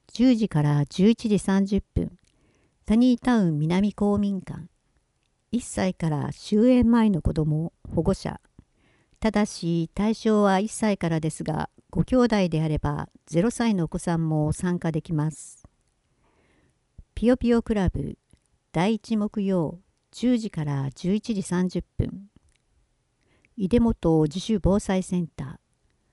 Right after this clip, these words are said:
ゼロ歳児、保護者。桜クラブ、第一金曜、十時から十一時三十分。長与町公民館、二階、和室。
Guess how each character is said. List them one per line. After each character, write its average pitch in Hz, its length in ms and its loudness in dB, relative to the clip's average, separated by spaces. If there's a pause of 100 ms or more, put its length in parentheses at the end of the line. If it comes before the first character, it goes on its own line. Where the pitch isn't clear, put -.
(400)
ゼ - 180 0
ロ 214 80 0
歳 214 300 0
児、 - 340 -14 (340)
保 160 100 -4
護 175 100 -2
者。 - 320 -10 (1400)
桜 233 420 0
ク 254 120 -2
ラ 208 140 2
ブ、 151 280 -6 (360)
第 202 220 -2
一 - 200 -12
金 220 280 0
曜、 202 320 -2 (360)
十 254 220 0
時 220 120 -6
か 156 140 -6
ら 147 320 -4
十 180 180 -4
一 220 220 -4
時 196 80 0
三 180 260 -2
十 165 160 -6 (140)
分。 - 200 -6 (1000)
長 170 220 2
与 233 120 2
町 226 280 0
公 233 260 0
民 226 220 2
館、 147 280 -8 (480)
二 156 140 -4
階、 175 420 -6 (140)
和 160 120 -2
室。 - 440 -10